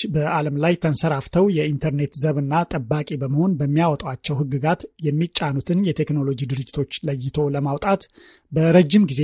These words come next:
መደረግና አለመደረግ የሚገባቸውን ነገሮች ለይተው ማውጣታቸውን አስታውቀዋል። የዲጂታል ማርኬት አክት ወይም ዲኤምኤ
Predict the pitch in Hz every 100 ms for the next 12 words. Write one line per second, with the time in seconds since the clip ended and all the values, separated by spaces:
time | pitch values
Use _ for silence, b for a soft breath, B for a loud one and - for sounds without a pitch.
0 | 156 139 117 151 139 131 147 151 143 147
1 | 131 147 147 143 143 160 - 120 127 120
2 | - 143 135 139 151 170 - - 147 139
3 | 139 156 156 139 - 147 127 - 147 135
4 | - 147 143 165 156 143 131 _ b b
5 | b b b 156 160 143 160 - 190 190
6 | 143 131 147 139 - - 160 - - 175
7 | 143 143 139 127 160 - 143 139 151